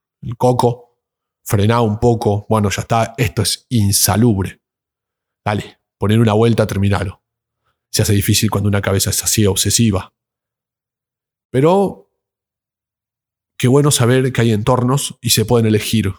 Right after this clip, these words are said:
Ahora la pregunta, ¿no? ¿Cuán despiertos nos encontramos para detectar los entornos que tal vez puedan ayudarnos a afinarnos, a sintonizarnos de una mejor forma?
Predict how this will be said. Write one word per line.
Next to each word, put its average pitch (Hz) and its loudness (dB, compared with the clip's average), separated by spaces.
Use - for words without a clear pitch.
Ahora 143 0
la 104 2
pregunta, 117 2
¿no? 175 0
¿Cuán 160 2
despiertos 151 0
nos 131 0
encontramos 139 0
para 120 2
detectar 120 0
los 117 -2
entornos 135 0
que 107 -6
tal 107 0
vez 165 2
puedan 139 0
ayudarnos 135 0
a 110 -4
afinarnos, 120 0
a 117 -4
sintonizarnos 127 0
de 131 0
una 120 2
mejor 127 0
forma? 101 -2